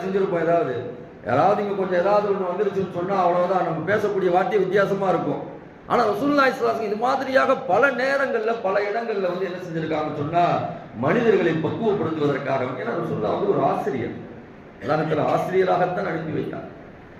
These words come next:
இப்ப ரசூலுல்லாஹ் வந்து ஒரு ஆசிரியராக இருந்து மாணவர்களை எப்படி வழிநடத்த வேண்டுமோ, அந்த வகையில சஹாபாக்கள் என்று சொல்லப்படக்கூடிய இந்த மாணவர்களை வழிநடத்தினார். இப்ப மென்மையை, தன்மையை நாம் கடைபிடிக்கும் போது கண்டிப்பாக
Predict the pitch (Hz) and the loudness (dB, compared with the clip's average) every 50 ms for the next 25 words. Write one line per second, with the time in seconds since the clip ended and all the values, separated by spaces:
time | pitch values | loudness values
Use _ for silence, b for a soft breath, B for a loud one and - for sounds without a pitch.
0 | - - - 170 185 160 - 302 311 311 311 294 269 277 285 277 240 208 202 233 | -16 -6 -2 -2 0 2 2 4 4 6 6 4 4 4 4 4 4 4 2 2
1 | 294 330 311 - 339 320 294 285 285 285 285 247 262 262 262 285 254 214 214 240 | 2 2 0 0 -2 0 2 2 2 2 2 2 0 0 0 -2 0 0 0 0
2 | 277 294 285 269 254 262 240 220 226 226 277 262 233 202 226 262 269 262 269 269 | 2 2 2 2 2 4 4 4 4 2 0 -2 0 0 0 2 2 2 0 0
3 | - 254 220 226 220 220 220 202 208 202 190 196 185 185 180 185 175 220 240 269 | 0 0 0 0 0 0 0 0 0 -2 -2 -2 -2 0 0 0 2 2 2 4
4 | 277 262 233 196 180 - - - - - - - - 151 185 214 240 285 277 294 | 6 6 6 6 4 2 -2 -4 -10 -12 -8 -6 -4 -2 2 2 2 4 4 4
5 | 302 320 320 - 330 320 302 277 277 254 - 240 233 220 - 226 226 208 208 208 | 2 2 2 2 0 0 2 0 -2 -2 -2 -2 -2 -2 -2 -2 -4 -2 -2 -4
6 | 202 190 170 165 175 202 233 247 226 - - 190 - - - - - 254 233 - | -4 -4 -2 -2 -2 0 0 0 0 0 0 0 0 -2 -2 -2 -4 -4 -4 -4
7 | - - 165 147 139 143 151 - - - - - - - - - - - 156 147 | -6 -6 -4 -4 -4 -4 -6 -8 -10 -14 -16 -18 -20 -20 -18 -12 -8 -6 -4 -2
8 | 160 214 240 262 262 254 233 202 190 - - 175 185 214 220 220 220 202 185 175 | -2 -2 -2 0 0 0 2 2 0 0 0 -2 -4 -4 -4 -2 -2 -2 -2 -2
9 | 160 160 160 160 160 180 196 196 190 175 165 156 151 151 143 139 131 135 127 127 | -2 -4 -4 -4 -2 -2 -2 -2 -2 -4 -4 -4 -4 -2 0 2 2 4 4 2
10 | 127 - - - - - - - - 135 190 202 240 208 190 202 214 202 175 175 | 2 0 -4 -10 -12 -14 -14 -10 -8 -8 -6 -6 -6 -4 0 2 4 4 6 4
11 | 156 139 - | 4 2 2